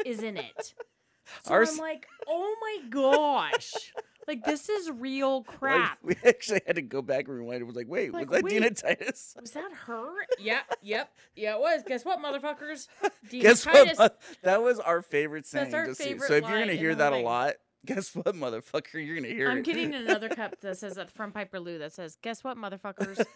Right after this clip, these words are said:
Speaker 1: We're going motherfuckering." That is my new cup.
Speaker 2: Oh, this show was such a train wreck.
Speaker 1: Oh my
Speaker 2: on
Speaker 1: gosh,
Speaker 2: so many
Speaker 1: train wreck.
Speaker 2: levels.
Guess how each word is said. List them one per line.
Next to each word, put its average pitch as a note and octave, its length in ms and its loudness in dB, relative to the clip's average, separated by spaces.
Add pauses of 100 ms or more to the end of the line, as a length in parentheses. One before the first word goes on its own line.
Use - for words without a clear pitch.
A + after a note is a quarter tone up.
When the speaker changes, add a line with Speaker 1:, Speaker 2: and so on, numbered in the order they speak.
(280)
Speaker 1:
We're A3 120 -10
going F3+ 340 -6
motherfuckering." E3+ 920 -10 (920)
That G3+ 320 -6
is G3+ 200 -10
my F#3 600 -8
new F3+ 560 -12 (220)
cup. - 320 -12 (120)
Speaker 2:
Oh, G#3+ 320 -2
this G3+ 200 -2
show G#3 280 -8
was G3 200 -10
such - 560 -12
a G3+ 60 -10
train F#3+ 480 -6
wreck. F3 460 -8 (440)
Speaker 1:
Oh C#4+ 120 0
my D4+ 140 -2
Speaker 2:
on E3+ 120 2
Speaker 1:
gosh, - 120 -4
Speaker 2:
so F3+ 300 -6
many F3+ 220 -2
Speaker 1:
train E3 100 -4
wreck. F3 220 2
Speaker 2:
levels. C3+ 380 -2